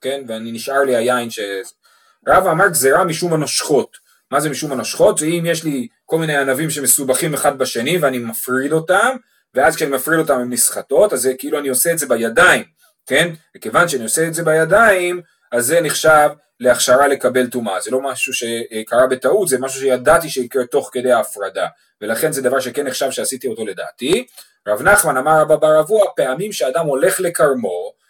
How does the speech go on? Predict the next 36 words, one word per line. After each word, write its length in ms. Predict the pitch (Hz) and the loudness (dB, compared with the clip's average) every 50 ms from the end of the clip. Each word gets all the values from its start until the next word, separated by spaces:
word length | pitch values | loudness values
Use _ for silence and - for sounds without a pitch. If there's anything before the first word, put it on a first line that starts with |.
| _ _ - | _ _ -12
לדע 480 | 110 - 110 120 196 233 254 247 240 | -10 -10 -4 2 4 4 6 6 6
אם 120 | 226 196 185 | 6 4 2
הגיעו 280 | 185 175 190 226 226 | 0 -2 -2 0 0
ענבים 300 | 214 202 180 180 202 202 | 2 2 2 2 2 2
לבצירה 580 | 202 196 170 160 - - 196 180 147 139 135 139 139 - _ _ _ _ _ - - - | 2 2 2 2 -2 0 0 2 2 2 2 0 -4 -10 _ _ _ _ _ -20 -6 -2
או 120 | 175 170 | 0 2
לא. 260 | 160 139 120 120 123 123 | 4 4 2 2 0 0
איך 160 | - - - | -2 0 0
אני 180 | 185 175 156 151 | 0 0 -2 0
אדע 200 | 143 160 165 160 | 2 2 2 2
אם 120 | 151 143 | 2 2
הענבים 340 | 139 131 127 127 123 147 143 | 0 0 0 0 -2 -2 -6
הגיעו 240 | 135 127 143 143 135 | -8 -8 -4 -2 -2
לבצירה 400 | 127 131 - - 131 127 123 117 | -2 -2 -2 -2 0 2 2 2
או 140 | 113 101 | 2 2
לא? 160 | 92 - - - | 0 -2 -6 -8
אני 80 | 113 117 | -8 -6
לוקח 440 | 117 120 - - 180 175 - - - - - _ _ _ _ - | -6 -4 0 2 2 2 2 0 -4 -8 -12 _ _ _ _ -12
אשכול 360 | 127 - - - 175 180 165 | -10 -10 -6 -2 0 2 2
ענבים 440 | 156 143 123 113 95 95 92 107 127 - _ _ _ _ _ | 2 2 0 -2 -4 -8 -12 -12 -14 -16 _ _ _ _ _
וסוחט 500 | - 123 - - 185 - - 254 226 - | -4 0 2 4 4 4 6 4 4 4
אותו, 320 | 175 139 - - 87 82 - _ _ _ _ _ - | 2 -2 -2 -4 -10 -12 -12 _ _ _ _ _ -4
וכשאני 340 | 107 113 - - - - 131 | -2 -2 -2 0 -2 -2 0
סוחט 300 | - - - 240 254 247 | 0 2 4 4 4 4
אותו 140 | 208 175 | 4 2
אני 80 | 156 151 | 2 4
רואה 180 | 160 185 185 - | 4 2 2 2
כמה 220 | 185 175 170 165 | 0 2 2 2
יין 220 | 170 165 165 165 | 2 2 2 2
יוצא 320 | 156 147 139 - - 123 117 | 2 0 0 0 0 -2 -2
ממנו, 440 | 113 107 104 101 104 117 147 196 226 - _ _ _ _ _ - - | -4 -6 -6 -8 -6 -2 -2 -4 -4 -4 _ _ _ _ _ -14 -8
וזה 320 | 104 123 127 - 208 240 | -4 -4 0 0 0 0
מטפטף 800 | 233 208 - 196 - - - - 247 262 254 247 247 240 - - - _ _ _ | 0 0 0 0 0 0 -2 2 2 4 4 4 2 0 -2 -8 -14 _ _ _
על 420 | 160 175 208 220 208 208 214 214 208 - _ _ _ _ _ _ _ 151 | -4 -2 2 4 4 4 4 2 0 -4 _ _ _ _ _ _ _ -2
ענבים 340 | 156 156 147 - 202 220 | 0 0 0 0 0 0
אחרים, 560 | 233 - - 208 208 214 226 220 202 143 117 | 0 2 6 6 6 6 6 4 2 2 0